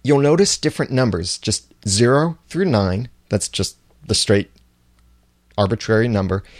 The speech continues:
And it tells you the range of audio. Quality zero, for example, is two hundred and twenty to two hundred and sixty kilobits per second, which it says is the best quality.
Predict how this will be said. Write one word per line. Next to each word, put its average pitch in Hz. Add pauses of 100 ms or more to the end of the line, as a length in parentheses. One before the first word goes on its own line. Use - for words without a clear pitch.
(240)
And 127
it -
tells 180
you 117 (500)
the 120 (300)
range 107 (100)
of 113
audio. 104 (720)
Quality 151
zero, 110
for 110
example, 92
is -
two 175
hundred 185
and 175
twenty 113
to -
two 135
hundred 135
and 107
sixty -
kilobits 127
per 143
second, -
which 104
it 110
says 101
is 110
the 98
best 95
quality. 113